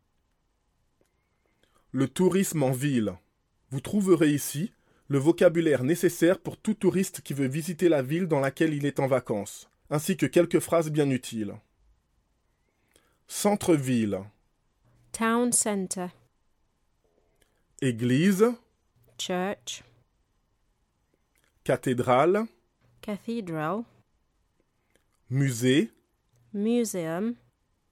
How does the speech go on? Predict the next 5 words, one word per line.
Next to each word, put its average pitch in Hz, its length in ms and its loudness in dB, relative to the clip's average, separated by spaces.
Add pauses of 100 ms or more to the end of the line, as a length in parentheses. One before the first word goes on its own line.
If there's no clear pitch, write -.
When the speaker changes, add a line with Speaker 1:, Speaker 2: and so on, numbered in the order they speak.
(1080)
Speaker 1:
Mairie. 127 680 0 (1120)
Speaker 2:
Town 180 500 -6
hall. 202 400 -2 (3000)
Speaker 1:
Pont. 147 340 2 (760)
Speaker 2:
Bridge. 196 560 -6